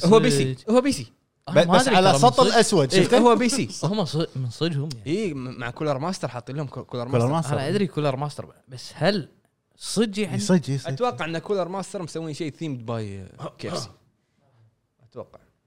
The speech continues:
Speaker 3: حلو.
Speaker 1: هذه
Speaker 3: آه،
Speaker 1: كانت مشاركات داعمين الهب بالباتريون. طبعا داعمين الهب،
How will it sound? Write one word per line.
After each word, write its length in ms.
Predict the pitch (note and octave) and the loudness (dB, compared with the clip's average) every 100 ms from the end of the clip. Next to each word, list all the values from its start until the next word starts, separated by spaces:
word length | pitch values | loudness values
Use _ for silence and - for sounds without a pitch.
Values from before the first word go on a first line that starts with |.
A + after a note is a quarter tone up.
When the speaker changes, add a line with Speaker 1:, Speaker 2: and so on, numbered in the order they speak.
| _ _ _ _ _ _ _ _ - | _ _ _ _ _ _ _ _ -2
Speaker 3:
حلو. 220 | A#2+ F#2+ - _ _ _ _ _ | -2 -2 -8 _ _ _ _ _
Speaker 1:
هذه 320 | A#2 A#2+ E3 F3 | 0 4 4 4
Speaker 3:
آه، 20 | |
Speaker 1:
كانت 300 | - E3+ C#3+ | 4 2 0
مشاركات 440 | C3+ C#3 C3+ D3 | 0 0 2 0
داعمين 480 | B2 B2 A#2 E3+ D#3+ | 4 2 4 2 2
الهب 240 | B2+ B2+ | 0 0
بالباتريون. 680 | A2+ G#2+ A2 A#2+ D3 F3+ F#3+ E3 | -2 -6 -6 -2 -2 -2 -6 -8
طبعا 300 | A2+ G#2+ A2 | -6 -4 -4
داعمين 380 | A2 A2 C3 B2+ | -2 0 0 2
الهب، 340 | A#2 C3+ D3+ | 2 0 -2